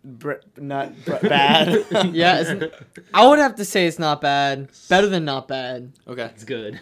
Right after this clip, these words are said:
Speaker 3: myself.
Speaker 4: Would you
Speaker 3: Um,
Speaker 4: wait? Can you recite a tweet that you made back in twenty fourteen about banana bread, or banana nut bread specifically?
Speaker 3: Banana nut bread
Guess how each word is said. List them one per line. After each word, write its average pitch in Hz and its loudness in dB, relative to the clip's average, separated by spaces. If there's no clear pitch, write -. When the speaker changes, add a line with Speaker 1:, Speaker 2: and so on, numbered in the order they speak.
Speaker 3:
myself. 139 -8
Speaker 4:
Would 151 -6
you 156 2
Speaker 3:
Um, 147 -2
Speaker 4:
wait? 175 -6
Can 180 -8
you 202 -6
recite 175 -10
a 143 -6
tweet 135 -10
that 131 -8
you 127 -12
made 120 -6
back 117 -10
in 117 -12
twenty 139 -12
fourteen 120 -10
about 110 -8
banana 113 -12
bread, 120 -10
or - -12
banana 139 -6
nut 113 -10
bread 117 -6
specifically? 120 -16
Speaker 3:
Banana 170 -4
nut 151 -4
bread 139 -6